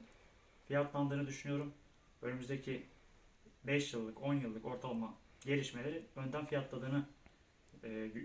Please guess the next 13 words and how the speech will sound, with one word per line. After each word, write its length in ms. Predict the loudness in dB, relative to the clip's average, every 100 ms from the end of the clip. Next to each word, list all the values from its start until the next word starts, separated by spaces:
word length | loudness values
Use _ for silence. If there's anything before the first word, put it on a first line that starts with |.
| -6
öngörüyorum. 540 | -4 -2 2 2 0 -2 -2
Bu 100 | 0
yüzden 280 | 0 0
düşüş 260 | -2 -4 -4
bekliyorum. 380 | -6 -4 -8 -10 -14 -20 -20 -20 -20 -12 -8
Ve 120 | -2
burada 280 | 2 4 4
baktığım 380 | 2 2 -4
birkaç 300 | -4 -2 -2
tane 180 | 0 -2
oran 320 | 2 2 0
var. 200 | -2 -8 -18 -6
Örneğin 440 | 0 0 2 0